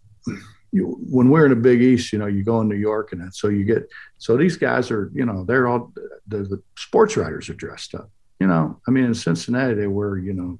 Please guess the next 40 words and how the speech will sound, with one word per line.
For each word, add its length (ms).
like, 240
flannel 280
shirts 440
and 80
stuff. 400
You 80
know, 380
New 240
York, 320
you 140
go 80
in, 100
they 120
look 260
clean 300
and 100
all 160
that. 180
And 100
the 60
guy 220
starts 420
asking 380
me, 160
like, 260
you 100
know, 440
uh, 240
"Why 220
don't 180
you 80
wear 180
a 60
suit?" 360
I 60
said, 160
"I'm 120
not 160
a 20
banker. 500